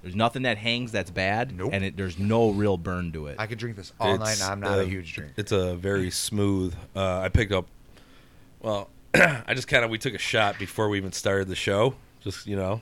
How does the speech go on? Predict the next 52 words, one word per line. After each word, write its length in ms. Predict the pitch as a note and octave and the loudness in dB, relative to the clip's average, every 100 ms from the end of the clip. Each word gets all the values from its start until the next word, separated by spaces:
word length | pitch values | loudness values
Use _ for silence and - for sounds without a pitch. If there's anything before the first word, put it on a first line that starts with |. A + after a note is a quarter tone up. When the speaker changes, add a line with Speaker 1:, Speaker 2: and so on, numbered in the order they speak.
| - | -6
Speaker 3:
a 40 | |
little 160 | G2 F2+ | -8 -6
celebratory, 840 | G2 G2 F#2+ - G#2 G#2 G2 G2 | -4 -4 -4 -2 2 2 2 0
uh, 420 | F#2 F#2+ F#2 F#2+ | -2 -4 -6 -8
shot. 420 | - G#2 G2+ A#2 - - - - - - - - | -4 -2 0 -2 -8 -20 -20 -20 -20 -20 -20 -8
And 80 | F#2+ | -6
it 40 | |
was 140 | F2+ - | -4 -4
fucking 240 | G2 F2 | -6 -4
fantastic, 580 | - F2+ G#2 G#2+ - F#2+ | -6 -4 -2 -2 -2 -6
so 100 | F#2+ | -4
I 40 | |
didn't 100 | A2 A2 | -2 -2
even 40 | |
get 120 | G2+ G2 | -6 -8
to 80 | |
smell 400 | F2 - G2 G#2+ | -8 -6 -2 0
it, 40 | B2 | 0
really. 300 | B2 C3+ C#3+ - - - - - - - - - - - - - - - - - - _ - - - F2+ D#2+ - | 0 -2 -4 -10 -20 -20 -20 -20 -20 -20 -20 -20 -20 -20 -20 -20 -20 -20 -20 -20 -20 _ -20 -20 -20 -20 -20 -16
Speaker 2:
Well, 100 | G2+ | -12
you 80 | |
have 100 | A#2 | -10
the 80 | G#2 | -10
worst 400 | D#2 F#2 G2 - | -6 -6 -6 -6
nose 320 | F#2 F#2+ F#2 | -8 -8 -8
out 100 | E2 | -8
of 80 | E2+ - G2 | -10 -12 -10
anyone. 460 | F#2 F#2 D#2 D2 D2+ - - | -8 -8 -10 -12 -14 -16 -10
Speaker 1:
Yeah. 220 | E2+ F2+ - - | -8 -6 -8 -8
Speaker 3:
That's 180 | A#2 B2 | -4 2
why 140 | D3+ | 6
I 60 | C#3+ | 6
do 180 | C#3 D3 | 4 -2
the 200 | C3 A#2+ | -6 -8
fucking, 400 | - C#3+ C#3+ C#3+ | -2 -2 0 2
uh, 380 | C#3 C#3 C3+ C#3+ - | 2 2 0 -4 -10
Speaker 2:
The 80 | C3+ | -10
nasal 200 | D3 E3 D#3+ G#2+ | -6 -6 0 2
Speaker 1:
saline. 180 | A2+ C#3 | 2 2
Speaker 2:
spray. 140 | D#3 | 2
Speaker 3:
nasal 160 | F2 A2+ | 2 0
spraying 320 | - A#2+ A#2+ | 2 2 4
off 180 | C3+ - | 4 6
air, 200 | F#3 C3 | 4 4
Speaker 2:
Jesus, 140 | F#2+ | 0
Speaker 3:
man. 80 | G#2+ | -2
Speaker 2:
it's 100 | C#3 | -4
like 160 | A2+ F#2+ | -8 -8
grandma 300 | B2+ E3+ E3 | -6 -6 0
Speaker 3:
Gotta 180 | C3 A#2 | 2 2
Speaker 2:
over 140 | F2 | 0
here. 400 | F2 F2+ F2 F2 | -6 -4 -4 -6